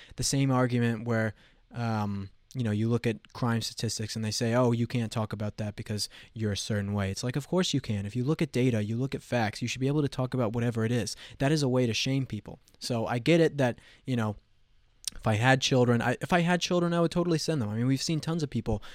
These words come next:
prominent people. We saw Jared Kushner say that he would send his kids back to school regardless. So this isn't something that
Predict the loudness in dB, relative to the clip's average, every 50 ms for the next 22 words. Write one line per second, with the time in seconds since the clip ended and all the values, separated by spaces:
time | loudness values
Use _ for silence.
0 | -14 -6 -2 2 4 4 4 4 2 2 2 2 2 2 0 0 0 0 -2 -2
1 | 0 0 0 0 0 0 -2 -4 -2 -2 -4 -4 -4 -2 -2 -2 -2 -2 -2 0
2 | 2 2 2 0 0 -2 -2 -2 0 -2 -2 -2 -2 -2 -2 -2 -2 -2 -2 -2
3 | -2 -4 -8 -8 -6 -2 -2 -2 -2 -4 -8 -14 -18 -14 -10 -8 -4 -2 0 0
4 | 0 0 -2 -2 -2 -2 -2 -2 -2 -2 -4 -6 -12 -20 -20 -20 -4 0 2 2
5 | 4 2 2 2 2 0 0 0 0 -2 0 2 0 0 0